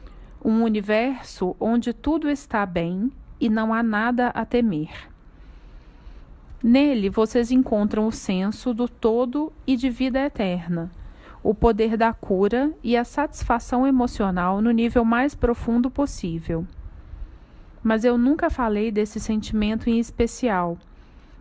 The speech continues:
embora ele seja implícito em tudo o mais que disse.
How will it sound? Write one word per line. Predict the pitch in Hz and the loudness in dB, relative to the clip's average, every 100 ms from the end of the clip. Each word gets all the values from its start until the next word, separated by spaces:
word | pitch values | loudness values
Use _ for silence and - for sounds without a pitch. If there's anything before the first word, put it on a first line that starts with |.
| - | 2
embora | 247 220 202 208 240 | 4 4 4 4 2
ele | 233 220 | 2 0
seja | 220 - 196 196 202 | -2 0 0 0 -2
implícito | - 262 - 208 208 - 254 269 277 - | 0 4 4 4 0 -6 -6 -4 -4 0
em | 254 | 2
tudo | 254 - 302 302 | 2 -2 -2 0
o | 285 | 0
mais | 240 220 - | 0 -2 -4
que | - | -4
disse. | 240 - 165 - - | -4 -6 -10 -10 -12